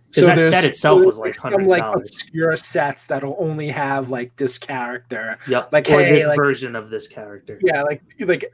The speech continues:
Speaker 2: hey, the first ever Riddler came in this, like,
Speaker 1: Yeah.
Speaker 2: random, like, Batman set. It's
Speaker 1: Yeah.
Speaker 2: just like
Speaker 1: This is Padme.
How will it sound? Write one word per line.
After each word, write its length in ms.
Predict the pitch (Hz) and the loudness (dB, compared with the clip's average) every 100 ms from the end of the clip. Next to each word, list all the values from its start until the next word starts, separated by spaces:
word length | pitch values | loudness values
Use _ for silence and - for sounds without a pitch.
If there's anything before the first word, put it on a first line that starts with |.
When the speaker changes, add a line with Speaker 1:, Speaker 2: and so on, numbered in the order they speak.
| _ | _
Speaker 2:
hey, 180 | 175 170 | 0 0
the 140 | 147 | -2
first 420 | 151 - 196 190 - | -4 4 4 4 2
ever 320 | 214 180 160 | 2 4 2
Riddler 520 | 151 185 160 160 143 | 2 0 2 -2 -4
came 340 | - 165 151 | -6 -8 -6
in 80 | 147 | -6
this, 260 | 143 143 - | -8 -8 -6
like, 300 | 143 139 - _ _ | -4 -4 -8 _ _
Speaker 1:
Yeah. 60 | 139 | -6
Speaker 2:
random, 480 | 151 147 139 139 139 | -2 -2 -2 -6 -4
like, 160 | 127 120 _ _ | -4 -6 _ _
Batman 480 | 190 151 - - - | 0 0 -4 -14 -10
set. 360 | - 135 117 - | -8 -6 -6 -2
It's 260 | 170 107 | -2 -2
Speaker 1:
Yeah. 40 | 135 | 0
Speaker 2:
just 300 | 240 - - | 2 0 -6
like 100 | - | -4
Speaker 1:
This 100 | 139 | -4
is 60 | 127 | -4
Padme. 460 | - 127 117 117 | -2 -4 -2 -4